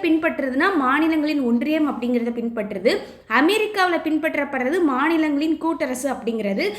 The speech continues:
So, அப்ப மாநிலமும், ஆ, அதாவது வந்து பாத்தீங்கன்னா மத்திய அரசோட சேர்ந்து, அதாவது மத்தி, so, டோட்டலா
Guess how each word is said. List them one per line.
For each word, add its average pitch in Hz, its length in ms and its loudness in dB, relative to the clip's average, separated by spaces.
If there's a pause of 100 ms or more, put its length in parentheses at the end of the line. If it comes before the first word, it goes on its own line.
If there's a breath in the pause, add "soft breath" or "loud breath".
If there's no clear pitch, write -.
(140 loud breath)
So, 247 160 -8
அப்ப 254 80 0
மாநிலமும், 349 1000 2
ஆ, 247 140 2 (360)
அதாவது 285 260 0
வந்து 302 180 0
பாத்தீங்கன்னா 294 420 0
மத்திய 320 520 2
அரசோட 302 400 0
சேர்ந்து, 330 680 0 (240 loud breath)
அதாவது 285 420 2 (140)
மத்தி, 269 480 -4 (160)
so, 269 260 2
டோட்டலா 349 420 2